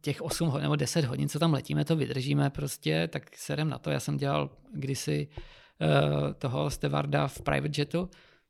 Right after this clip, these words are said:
takže já jsem prostě lí-, lítal stokrát už tryskáčem, je to prostě, je, já, já se vyspím i takhle v sedě, prostě mě, mě to nějak jako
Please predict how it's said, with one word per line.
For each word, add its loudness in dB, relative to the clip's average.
takže -2
já 2
jsem -2
prostě -4
lí-, -2
lítal 0
stokrát 0
už -4
tryskáčem, -2
je -2
to -6
prostě, 0
je, -6
já, -4
já -4
se -2
vyspím -4
i -6
takhle -4
v -10
sedě, -6
prostě -10
mě, -10
mě -10
to -12
nějak -8
jako -8